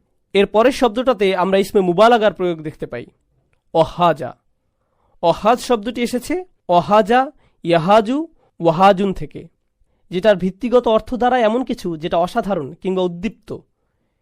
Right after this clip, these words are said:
এর সাথে যুক্ত হল অহাজ, যেটা আরবিতে সেই রূপ যেটা কিনা শব্দের অতিশায়ন ঘটায়, অর্থাৎ অস্বাভাবিকভাবে উদ্দীপ্তময় অসাধারণ প্রদীপ আমরা তোমাদের জন্য স্থাপন করেছি।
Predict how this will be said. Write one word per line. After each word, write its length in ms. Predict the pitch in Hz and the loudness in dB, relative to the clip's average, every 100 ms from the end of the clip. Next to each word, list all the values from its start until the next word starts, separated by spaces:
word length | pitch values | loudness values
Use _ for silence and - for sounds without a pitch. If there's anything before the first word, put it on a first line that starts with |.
| _ _ _ _ - | _ _ _ _ -2
এর 140 | 190 | -2
সাথে 220 | 202 233 233 | 0 -4 -4
যুক্ত 280 | 196 - 277 | -4 -2 0
হল 240 | 233 214 233 349 _ _ - | 4 4 2 -2 _ _ 0
অহাজ, 480 | 180 175 - 196 147 - _ _ _ _ - | 0 0 2 2 2 -6 _ _ _ _ -8
যেটা 180 | 175 180 | 0 2
আরবিতে 320 | 190 214 240 | 2 0 -4
সেই 240 | 226 247 262 | 0 0 2
রূপ 220 | 202 190 _ _ _ _ _ _ | 0 -4 _ _ _ _ _ _
যেটা 220 | 156 202 220 | -6 -2 0
কিনা 180 | 220 | 0
শব্দের 460 | 208 208 185 202 269 | 0 0 -2 -2 -2
অতিশায়ন 480 | 208 226 220 233 220 | -2 -6 -4 -2 -2
ঘটায়, 340 | 160 - - _ _ _ - | -6 -12 -18 _ _ _ -10
অর্থাৎ 220 | 165 196 | -6 -4
অস্বাভাবিকভাবে 840 | 180 175 - 233 247 254 180 165 156 - _ _ _ | -4 -6 -4 -2 -2 -4 -4 -4 -4 -10 _ _ _
উদ্দীপ্তময় 680 | 202 170 202 247 - 240 226 | -6 -4 -6 -6 -2 2 2
অসাধারণ 420 | 214 240 240 233 | 2 0 2 0
প্রদীপ 380 | 214 196 185 160 _ _ _ _ _ _ 151 | 0 -4 -2 -6 _ _ _ _ _ _ 0
আমরা 200 | 190 190 | 0 0
তোমাদের 380 | 190 208 208 | 2 2 2
জন্য 180 | 185 185 165 | 0 -2 -2
স্থাপন 320 | - 170 165 | -8 -8 -8
করেছি। 340 | 143 127 - | -10 -16 -18